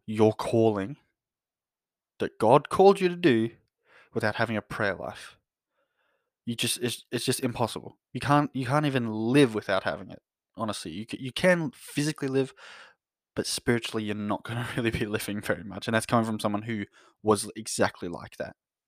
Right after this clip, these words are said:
Um, you know, as, as Christians, we're just, we're not just talking about, um,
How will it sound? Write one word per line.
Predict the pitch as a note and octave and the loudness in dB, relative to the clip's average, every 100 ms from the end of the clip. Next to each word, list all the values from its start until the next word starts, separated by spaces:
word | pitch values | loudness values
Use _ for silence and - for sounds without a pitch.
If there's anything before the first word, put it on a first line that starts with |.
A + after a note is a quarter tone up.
| _ _ _ - - - - _ _ _ | _ _ _ -20 -20 -20 -20 _ _ _
Um, | A2+ A2 | -6 -2
you | A2 | 0
know, | G#2+ | 0
as, | G#2+ - | -2 -8
as | A#2 | -10
Christians, | - C3 C3 - A#2+ G#2+ - | -6 -4 -2 -2 -4 -6 -6
we're | A2+ | -6
just, | A#2 - - _ _ _ _ _ _ _ _ _ _ _ _ _ _ _ _ _ - - | -4 -4 -8 _ _ _ _ _ _ _ _ _ _ _ _ _ _ _ _ _ -8 0
we're | |
not | C3 | 0
just | C#3+ - | 0 0
talking | - C3+ - A2 | 6 6 6 0
about, | G#2 G2+ G2 - | 2 4 2 -2
um, | G#2+ G#2 F#2+ G2 G#2 A#2 | -4 -2 -2 -6 -12 -20